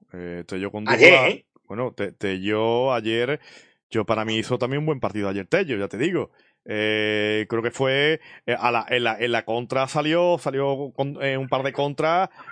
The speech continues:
Speaker 1: con muchísimo
Speaker 2: Sí,
Speaker 1: peligro, muchísima
Speaker 2: eh,
Speaker 1: velocidad.
Speaker 2: fíjate, fíjate, fíjate la contra que hizo.
Speaker 1: Bueno, la, el balón que le da a Aitor Ruba-, Ruibal es un balón magnífico.
Speaker 2: Sí.
Speaker 1: El balón que le mete a, a, a Lainez es un balón también muy bueno.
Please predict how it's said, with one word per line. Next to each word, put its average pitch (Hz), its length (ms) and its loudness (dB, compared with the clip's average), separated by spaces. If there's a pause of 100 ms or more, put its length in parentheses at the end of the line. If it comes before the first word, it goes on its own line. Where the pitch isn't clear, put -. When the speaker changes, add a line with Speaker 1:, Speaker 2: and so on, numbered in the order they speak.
Speaker 1:
con 165 140 0
muchísimo 156 340 0
Speaker 2:
Sí, 151 60 4
Speaker 1:
peligro, 165 220 10
muchísima 143 280 4
Speaker 2:
eh, 175 40 0
Speaker 1:
velocidad. 156 440 8
Speaker 2:
fíjate, 220 220 10
fíjate, 165 320 8
fíjate 160 260 8
la 165 100 10
contra 170 280 8
que 202 120 8
hizo. 180 200 0
Speaker 1:
Bueno, 110 180 2
la, 156 80 4 (100)
el 127 60 4
balón 120 180 2
que 131 100 0
le 131 60 2
da 135 280 4
a - 20 4
Aitor 139 260 0
Ruba-, 143 280 0
Ruibal 151 540 2
es 226 160 0
un 160 340 -4
balón 147 280 2
magnífico. 170 500 -2
Speaker 2:
Sí. 123 120 4
Speaker 1:
El 135 60 4
balón 131 200 10
que 151 160 10
le 156 120 4
mete 156 260 2
a, 160 180 4 (220)
a, 165 460 4
a - 20 6
Lainez 180 360 4
es 226 60 2
un 254 240 -2
balón 196 220 4
también 156 220 0
muy 147 100 0
bueno. 175 460 2